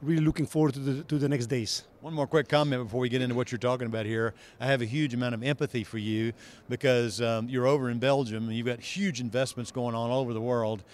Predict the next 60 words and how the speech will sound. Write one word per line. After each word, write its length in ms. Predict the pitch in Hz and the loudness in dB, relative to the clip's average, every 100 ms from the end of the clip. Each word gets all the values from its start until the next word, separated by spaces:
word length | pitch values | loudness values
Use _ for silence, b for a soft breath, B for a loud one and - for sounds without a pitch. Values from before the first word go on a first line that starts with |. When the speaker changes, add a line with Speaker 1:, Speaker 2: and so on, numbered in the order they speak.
| b b | b b
Speaker 2:
and 160 | 120 123 | -4 -2
you're 140 | 117 | 0
locked 280 | 135 127 110 | 0 0 -4
down 420 | 123 127 123 107 139 | -6 -4 -4 -6 -8
over 200 | 120 107 | -8 -4
there. 360 | 110 110 113 - B B | -4 -2 -4 -6 B B
And, 300 | 113 113 110 | -4 -2 -2
uh, 160 | 107 107 | -2 -2
it's 180 | 110 - | -6 -2
nice 220 | 143 139 | 0 0
to 100 | 127 | -4
be 180 | 113 120 | -4 -2
able 140 | 107 | -4
to 40 | - | -4
travel 240 | 120 110 | -4 -2
around 300 | 101 110 101 | -6 -6 -6
now, 160 | 92 90 | -10 -10
right? 240 | 101 113 - - B B | -12 -12 -18 -8 B B
Speaker 1:
That's 220 | 190 - | -2 2
true, 160 | - 208 | 6 8
but 100 | 160 | 10
on 120 | 175 | 10
the 60 | 175 | 10
other 140 | 165 | 10
hand, 220 | 165 202 | 8 8
it 80 | 180 | 6
becomes 320 | 160 180 151 | 4 6 6
more 180 | 170 175 | 8 8
easy 240 | 202 180 170 | 8 6 8
when 140 | 165 | 8
you 80 | 151 | 6
become 260 | 156 165 | 6 6
more 160 | 160 160 | 8 8
of 120 | 139 | 8
a 80 | 151 | 6
global 360 | 123 156 151 143 | 8 6 8 4
company. 480 | 185 165 151 131 131 | 4 2 2 0 2
We 80 | 151 | 2
used 180 | 156 | 2
to 80 | 156 | 2
be 160 | 135 147 | 4 2
a 20 | |
company 340 | - 151 143 | 4 2 2
mainly 300 | 143 156 151 | 2 4 4
based 360 | 131 151 147 - | 2 2 0 0
in, 200 | 143 139 | 0 2
uh, 140 | 139 147 | 0 0
in 140 | 127 | -2
China. 420 | 156 170 185 185 B B B | 0 2 2 0 B B B
We're 120 | 147 147 | 0 4
now, 320 | 165 165 156 | 6 6 6
uh, 180 | 151 135 | 6 4
having 220 | 147 151 | 2 2
factories 460 | - 160 - 151 143 | 2 0 2 2 4
in 100 | 143 | 2
different 260 | - 143 | 2 0
places 300 | 156 151 135 | 2 0 0
of 80 | 127 | 2
the 80 | 143 | 4
world. 380 | 170 185 - | 6 4 0